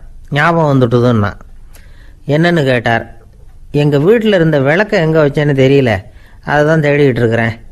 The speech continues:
ஏத்தி வைக்கலாம்னு பாக்குறேன்" அப்படின்னா. ஜவஹர்லால் நேரு பிரதமரா இருந்த சமயம் அவர் ஒரு தடவை சென்னைக்கு வந்திருக்கிறார். இங்கே சில முக்கிய நிகழ்ச்சிகள்ல கலந்துக்கிறதுக்காக வந்திருந்தார்.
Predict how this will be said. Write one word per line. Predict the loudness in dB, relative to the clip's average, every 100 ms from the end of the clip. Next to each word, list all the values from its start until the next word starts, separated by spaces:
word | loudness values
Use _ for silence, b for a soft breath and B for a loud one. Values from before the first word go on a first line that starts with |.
| b b b -12 -6
ஏத்தி | 0 2 2 2
வைக்கலாம்னு | 0 0 0 0 0
பாக்குறேன்" | 0 0 -2 -2 -6 -16 -20 -6 -4
அப்படின்னா. | 0 0 0 -2 -6 _ -6
ஜவஹர்லால் | 0 2 2 0 2 0 2
நேரு | 2 2 2 0
பிரதமரா | -2 0 0 0
இருந்த | 0 0 -2
சமயம் | -2 0 0 -2 -10 _ _ _ -4
அவர் | 0 2
ஒரு | 2 2
தடவை | 0 2 2 2 0
சென்னைக்கு | -2 -4 -2 -2
வந்திருக்கிறார். | -2 0 -2 0 -2 -4 -12 _ _ -6
இங்கே | -2 0 0
சில | 0 -2
முக்கிய | -2 -2 -2 0
நிகழ்ச்சிகள்ல | 0 -2 -2 -2 0 0
கலந்துக்கிறதுக்காக | 0 -2 0 0 0 -2 -2 -2
வந்திருந்தார். | 0 -2 0 -2 -4